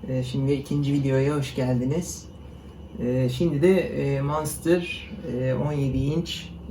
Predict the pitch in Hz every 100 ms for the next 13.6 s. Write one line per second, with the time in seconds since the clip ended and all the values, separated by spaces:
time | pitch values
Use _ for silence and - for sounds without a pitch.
0 | 120 120 123 127 131 131 135 131 127 147
1 | 143 139 131 143 139 - 123 123 - 135
2 | - 117 - - - 131 127 131 131 180
3 | 180 - 156 151 147 151 147 131 - 135
4 | 190 - 156 160 147 139 131 127 127 123
5 | 120 123 127 - 226 - - - - -
6 | - - - - 131 131 127 127 127 127
7 | 139 143 - 147 151 143 - - 165 -
8 | - - - - - - - - - -
9 | - - - 135 131 120 147 175 - -
10 | - 131 120 - 127 139 135 135 131 135
11 | 135 135 147 131 - 123 139 180 190 -
12 | - - - - 135 131 151 170 127 -
13 | 139 123 135 190 - -